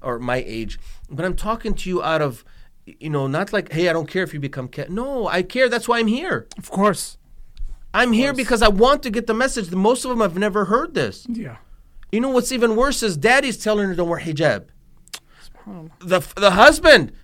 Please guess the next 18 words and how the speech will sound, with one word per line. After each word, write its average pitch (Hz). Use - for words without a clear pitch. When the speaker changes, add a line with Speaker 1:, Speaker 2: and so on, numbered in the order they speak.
Speaker 1:
"I 185
don't 220
want," 233
how 226
many, 330
wallahi, 214
they 190
complain, 190
"Oh, 196
Sheikh, 190
my 170
husband 165
doesn't 143
want 131
me 131
to 123
wear -
hijab." 120